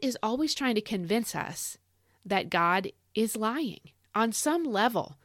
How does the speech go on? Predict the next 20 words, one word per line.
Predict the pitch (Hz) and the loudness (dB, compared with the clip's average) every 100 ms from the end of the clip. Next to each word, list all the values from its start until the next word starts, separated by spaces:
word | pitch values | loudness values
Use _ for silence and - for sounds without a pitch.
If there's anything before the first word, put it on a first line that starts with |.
| _ | _
he | 208 196 | -4 -2
may | 196 202 | 0 0
not | 208 214 - | 0 -2 -2
outright | 185 226 196 208 - | -2 -2 0 0 0
whisper | 190 196 - 190 | -2 -4 -4 -4
that | 170 175 - | 0 0 0
in | 185 175 | -4 -4
your | 165 165 165 | -4 -4 -4
ear, | - 156 156 202 240 _ _ _ _ | -4 -2 0 -2 -4 _ _ _ _
uh, | 185 175 | -6 -2
but, | - 185 | -2 0
you | 220 | 0
know, | 233 240 | 2 2
he's | 247 226 | 0 2
always | 214 330 - | 2 2 0
trying | 349 | 0
to | 226 | 0
work | 170 185 226 - | 0 0 0 -2
that | 220 196 | -2 0
angle. | 202 262 196 131 | 0 -2 -2 -6